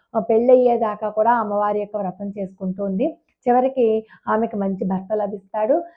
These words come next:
చక్కగా అమ్మవారు ఈ మార్గశిర లక్ష్మీ వారాలు చేసినటువంటి వ్రత ఫలితాన్ని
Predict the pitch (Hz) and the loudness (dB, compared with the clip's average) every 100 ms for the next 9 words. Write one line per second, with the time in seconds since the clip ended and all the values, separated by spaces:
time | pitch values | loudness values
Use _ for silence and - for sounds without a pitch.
0 | _ - 233 269 254 240 208 220 247 247 | _ 2 2 2 4 4 4 4 6 6
1 | 208 214 214 _ - 233 247 233 196 190 | 4 0 -2 _ 0 2 6 4 4 2
2 | 208 240 254 247 226 - 233 226 220 220 | 0 -2 0 0 0 -2 0 2 2 -2
3 | 220 220 214 208 196 196 175 214 202 208 | -2 -4 -6 -6 -4 -2 -4 -6 -8 -8
4 | 190 233 226 196 190 | -2 -2 -2 -4 -4